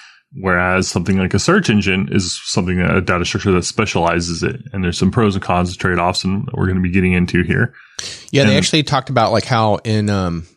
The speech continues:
Speaker 2: like, uh, I think in Elasticsearch, like, it was specifically if anything that was gonna be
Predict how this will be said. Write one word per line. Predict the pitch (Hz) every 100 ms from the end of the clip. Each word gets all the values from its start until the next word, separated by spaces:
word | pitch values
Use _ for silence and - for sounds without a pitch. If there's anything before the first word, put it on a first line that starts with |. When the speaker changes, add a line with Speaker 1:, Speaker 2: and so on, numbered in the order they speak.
| _ _ _ _ _ _ -
Speaker 2:
like, | 110 -
uh, | 110 101
I |
think | - 120
in | 117
Elasticsearch, | 98 92 107 - 104 107 95 -
like, | 113 101
it | 131
was | 104
specifically | - - - 120 - 104 - _ _ _ 107 107 101
if | - 101 - _ -
anything | 120 123 123
that | 113
was | -
gonna | 110 104
be | 98 98 98